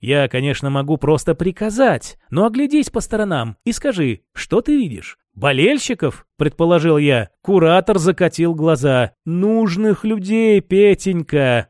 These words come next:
нужных и полезных. Все они обеспечивают функционирование института на низовом уровне. Поверь, связи в этой среде серьёзно упростят тебе жизнь, не говоря уже о том, что многие из этих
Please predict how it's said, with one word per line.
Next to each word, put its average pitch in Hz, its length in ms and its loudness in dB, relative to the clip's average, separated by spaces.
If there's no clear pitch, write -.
нужных 156 1000 -2
и 175 120 -4
полезных. 123 1000 -4
Все 151 400 0
они 160 180 0
обеспечивают 147 880 -2
функционирование 165 960 -2
института 175 600 -4
на 170 120 -4
низовом 185 560 -2
уровне. 151 640 0
Поверь, 139 560 2
связи 175 500 0
в 165 60 -2
этой 196 280 0
среде 170 440 -2
серьёзно 208 680 0
упростят 226 520 -4
тебе 226 280 -4
жизнь, 185 520 -4
не 143 120 -4
говоря 151 380 2
уже 135 160 0
о 120 60 -4
том, 226 260 0
что 156 300 -2
многие 165 460 0
из 139 100 -2
этих 156 380 -2